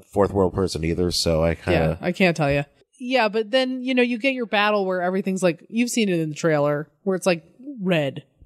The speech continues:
Speaker 2: and orange and brown. And it's just ugly.
Speaker 1: Yeah. And there's also a lot of spe-, they spend a lot of time in places in this movie to,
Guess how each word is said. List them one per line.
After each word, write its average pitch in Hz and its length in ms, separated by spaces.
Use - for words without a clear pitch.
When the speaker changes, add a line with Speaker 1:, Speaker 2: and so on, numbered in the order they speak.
Speaker 2:
and 180 340
orange 156 560
and 190 100
brown. 156 320
And 208 120
it's 196 100
just 208 160
ugly. 131 480
Speaker 1:
Yeah. 113 340
And - 120
there's 196 120
also 247 200
a - 20
lot 156 240
of 165 60
spe-, - 340
they 139 80
spend 226 240
a 208 80
lot 123 220
of 104 80
time 110 320
in 113 100
places 113 640
in 107 120
this 104 160
movie 104 640
to, 87 720